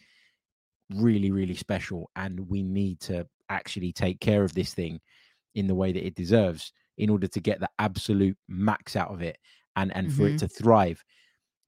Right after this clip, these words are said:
Speaker 1: And if they were the ownership that delivered the Champions League after what happened with the Super League just a few years ago, that would be the, the point at which the turnaround is complete, in my opinion.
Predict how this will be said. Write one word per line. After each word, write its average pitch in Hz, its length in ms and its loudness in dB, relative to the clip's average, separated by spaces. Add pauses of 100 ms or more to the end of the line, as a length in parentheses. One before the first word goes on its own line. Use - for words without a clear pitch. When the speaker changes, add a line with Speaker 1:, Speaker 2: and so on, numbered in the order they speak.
(160)
Speaker 1:
And 120 120 6
if 131 120 4
they 147 300 6
were 156 160 6
the 143 160 6
ownership 139 600 6
that - 180 -4
delivered 104 400 4
the 101 100 2
Champions 101 500 0
League 110 220 2
after 113 380 2 (120)
what 120 280 -2
happened 117 380 2
with 107 100 4
the 95 80 0
Super 113 320 4
League 87 360 -2
just - 200 -6
a 98 40 -4
few 101 200 -2
years 95 240 2
ago, 92 320 0 (600)
that 110 160 2
would 120 120 -2
be 104 440 2
the, 104 340 2
the 104 80 0
point 110 500 2
at 101 160 -6
which 101 360 -6
the 101 80 -4
turnaround 101 840 0 (600)
is 107 80 -6
complete, 92 520 -6 (200)
in 95 100 -2
my 98 220 4
opinion. 143 480 -2